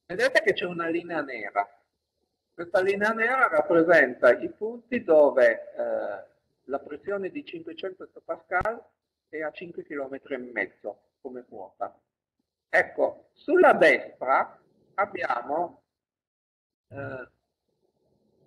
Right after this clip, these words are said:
una simulazione effettuata col modello globale in cui vengono visualizzate soltanto le righe tipo la riga nera, ce ne sono in realtà due o tre visualizzate, però di queste simulazioni, anziché farne una,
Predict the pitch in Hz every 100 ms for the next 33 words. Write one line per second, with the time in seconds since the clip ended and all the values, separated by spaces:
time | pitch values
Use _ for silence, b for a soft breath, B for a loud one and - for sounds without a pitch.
0 | _ _ - 226 254 - 208 208 208 202
1 | - 269 302 - 151 - 170 170 175 160
2 | 156 156 175 190 160 151 139 120 117 135
3 | 165 220 233 185 208 208 190 185 170 180
4 | 175 175 - 208 - 196 - 185 175 202
5 | 240 262 214 151 147 147 180 165 - _
6 | 151 139 139 139 131 123 107 107 135 -
7 | 135 139 151 143 135 135 - 151 147 139
8 | _ _ 117 107 107 - 113 110 _ 104
9 | 95 - 196 _ _ _ _ _ _ 254
10 | 247 151 - 247 - 320 - 208 185 170
11 | - 165 135 151 - 185 - - 190 170
12 | 170 165 147 _ _ 127 143